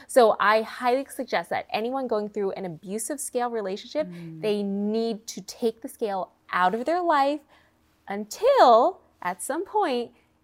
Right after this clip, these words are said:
Speaker 1: they, they can see the scale again simply as a tool, not as something that can tell you if you're gonna have a good day or a bad day.
Speaker 2: Mm.
Speaker 1: And that's gonna take a long, well,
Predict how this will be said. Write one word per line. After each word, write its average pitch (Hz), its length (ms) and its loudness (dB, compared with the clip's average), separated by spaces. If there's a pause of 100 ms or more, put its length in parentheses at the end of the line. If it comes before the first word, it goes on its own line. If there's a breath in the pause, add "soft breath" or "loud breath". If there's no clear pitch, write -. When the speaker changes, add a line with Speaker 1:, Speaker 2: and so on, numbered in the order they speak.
(100)
Speaker 1:
they, 233 280 2 (220)
they 220 220 4
can 226 240 -8
see 294 280 -6
the 359 100 -4
scale 254 240 -4
again 208 300 -4
simply 233 580 -8
as 202 220 -8
a 185 40 -6 (140)
tool, - 440 -2 (400 soft breath)
not 208 420 2
as 240 180 2
something 247 380 -6
that 202 120 -6
can 196 100 -8
tell 208 200 -6
you 202 180 -6
if 190 120 -10
you're 190 60 -14
gonna 185 120 -12
have 185 120 -12
a 165 40 -12
good 165 140 -8
day 143 140 -12
or - 60 -10
a - 60 -12
bad 185 220 -6
day. 190 200 -8
Speaker 2:
Mm. 175 40 -14 (180 loud breath)
Speaker 1:
And 220 120 0
that's 214 160 2
gonna 233 140 -6
take 214 200 -12
a 180 60 -6
long, 180 880 -4 (680 soft breath)
well, 320 400 4